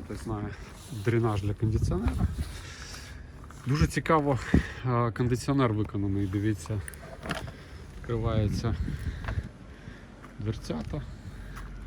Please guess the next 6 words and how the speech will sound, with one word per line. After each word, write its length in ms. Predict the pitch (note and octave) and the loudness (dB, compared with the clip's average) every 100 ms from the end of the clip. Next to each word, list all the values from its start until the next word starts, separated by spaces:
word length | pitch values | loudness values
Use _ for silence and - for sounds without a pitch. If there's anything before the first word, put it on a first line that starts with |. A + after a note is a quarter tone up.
| - - - - - - | -10 -10 -10 -10 -10 -8
І 40 | C3 D3 A#2+ | -6 -4 -4
от 60 | A#2 | -4
такі 380 | - - A#2 | -6 -4 -2
от 200 | A#2 A2 - - - - | 0 -2 -4 -6 -8 -4
у 20 | |
нас 200 | G#2 A2 | -2 -2